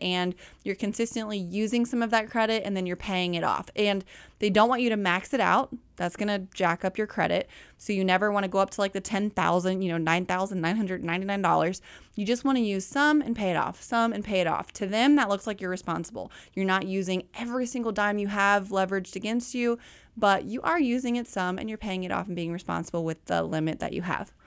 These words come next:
And lastly, number six, how many accounts you have helps. The more, the better. But again, this is why Dave Ramsey calls your credit score a how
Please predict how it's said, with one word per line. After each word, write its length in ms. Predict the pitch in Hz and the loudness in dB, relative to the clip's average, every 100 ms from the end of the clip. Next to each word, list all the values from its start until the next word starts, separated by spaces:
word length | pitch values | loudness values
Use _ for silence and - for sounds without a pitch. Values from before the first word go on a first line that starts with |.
| - - _ _ - _ | -20 -20 _ _ -20 _
And 380 | 226 214 175 175 - _ _ - | 0 2 2 -2 -8 _ _ 0
lastly, 440 | 190 196 - 180 | 4 4 2 0
number 240 | 175 175 | 2 0
six, 480 | 175 - 202 208 - - _ _ | -2 2 2 2 -8 -16 _ _
how 180 | 226 214 | 2 4
many 240 | 233 247 | 6 4
accounts 720 | 247 240 190 180 - - - - _ | 2 -2 0 0 0 -6 -8 -12 _
you 160 | - 190 | -4 -2
have 520 | 185 76 85 214 262 - _ _ _ _ _ _ | 4 6 6 4 -2 -14 _ _ _ _ _ _
helps. 460 | 202 - - - - - | 0 0 -2 -12 -14 -8
The 160 | 185 214 | 2 4
more, 260 | 233 247 | 6 6
the 80 | 240 | 6
better. 380 | 190 165 151 185 _ _ - _ _ _ _ - _ _ _ - | 4 4 2 -4 _ _ -20 _ _ _ _ -20 _ _ _ -2
But 120 | 208 | 0
again, 460 | 202 240 247 240 247 - - _ - | 2 4 6 6 2 -8 -20 _ 2
this 180 | 226 | 2
is 100 | 247 | 4
why 120 | 240 233 | 4 4
Dave 180 | 220 | 4
Ramsey 500 | 208 196 208 202 196 - - | 2 0 0 0 -2 -6 -10
calls 340 | - 185 185 | 0 2 2
your 80 | 180 | 0
credit 280 | - 185 180 | -2 -2 -2
score 340 | - 208 202 | -2 2 2
a 560 | 175 175 170 165 165 - | 2 4 4 2 0 -4
how 560 | 175 175 170 170 165 165 | -6 -2 2 2 2 -2